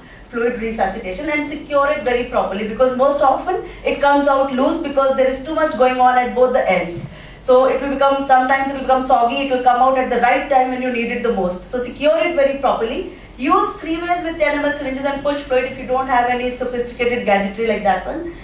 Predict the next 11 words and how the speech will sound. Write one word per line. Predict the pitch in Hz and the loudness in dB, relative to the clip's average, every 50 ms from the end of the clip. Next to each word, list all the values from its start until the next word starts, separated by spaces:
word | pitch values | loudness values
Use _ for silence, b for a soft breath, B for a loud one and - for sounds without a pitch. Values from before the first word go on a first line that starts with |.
| B B B B B - | B B B B B -2
That, | 220 247 254 254 254 - - | 2 2 2 2 0 0 0
that | 247 247 247 | 0 2 2
is | 254 | 2
also | 262 254 254 277 | 0 0 0 0
a | |
very | 247 233 233 220 | -2 -2 0 0
good | 226 214 | 0 0
idea. | 220 190 180 180 - 285 330 359 | 0 0 -2 -2 -2 -2 0 0
Use | 294 254 302 330 - - | 0 -2 -2 -2 -2 0
warm | - 247 240 247 247 262 | 2 2 2 2 2 0
solutions | - 277 254 240 240 247 - 370 381 - - | -2 -2 -2 -2 -2 -4 -4 -4 -4 -4 -6